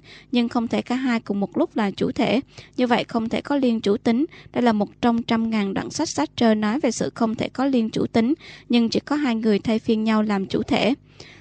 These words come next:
Tình yêu là một dự phóng, cho nên nhất định nó gây nên tranh chấp. Người được yêu nhìn nhận người yêu như một tha thể, tức như một sự vật của vũ trụ để cho mình sử dụng.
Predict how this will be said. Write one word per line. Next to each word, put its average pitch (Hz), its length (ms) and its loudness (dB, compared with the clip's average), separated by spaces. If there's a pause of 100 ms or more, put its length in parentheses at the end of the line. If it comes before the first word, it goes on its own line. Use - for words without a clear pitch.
(100)
Tình 240 140 4
yêu 254 180 8
là 240 140 4
một 208 200 0
dự 202 160 4
phóng, 240 360 0
cho 269 80 0
nên 233 200 2
nhất 311 160 -2
định 202 240 0
nó 233 160 0
gây 240 140 2
nên 226 240 0
tranh 220 240 -2
chấp. 320 180 -2 (360)
Người 226 140 6
được 214 180 4
yêu 233 200 4
nhìn 220 240 0
nhận 196 200 -4
người 208 240 0
yêu 226 180 6
như 220 140 0
một 214 240 -2
tha 220 200 -2
thể, 226 280 0 (440)
tức 330 220 0
như 254 100 6
một 214 180 0
sự - 200 -2
vật 202 240 0
của 208 120 0
vũ 202 180 2
trụ - 300 0
để - 160 2
cho 240 180 0
mình 214 220 0
sử 190 180 -2
dụng. 220 280 4